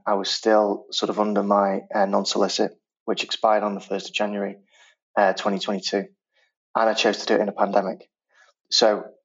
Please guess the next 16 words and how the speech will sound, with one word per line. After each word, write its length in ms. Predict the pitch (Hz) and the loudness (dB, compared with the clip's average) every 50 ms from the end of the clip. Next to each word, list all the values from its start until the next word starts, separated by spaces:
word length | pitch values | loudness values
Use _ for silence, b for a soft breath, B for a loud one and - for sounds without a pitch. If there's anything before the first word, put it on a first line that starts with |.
| _ | _
it 180 | - 139 131 127 | 2 2 2 4
was 360 | 123 120 110 107 104 107 - | 4 4 4 4 4 0 -4
the 80 | - 95 | -6 -6
single, 380 | - - 107 101 98 98 98 | -4 -4 -4 -4 -2 -2 0
like, 300 | 95 95 92 92 - - _ - | 0 0 -2 -4 -6 -12 _ -18
I 40 | - | -16
think, 160 | 110 98 92 - | -14 -14 -12 -4
hardest 340 | - 107 104 95 95 - - | 0 0 0 0 0 -4 -6
thing. 160 | 101 101 117 | -2 2 2
And, 140 | 117 - - | 2 2 2
and 100 | 135 135 | 0 0
the 60 | 131 | 2
biggest 340 | - 143 135 - 120 - - | 2 2 2 2 0 -2 -4
thing 120 | 117 101 | -6 -6
in 100 | 101 98 | -4 -2
that 200 | 101 101 - - | -2 -2 -2 -4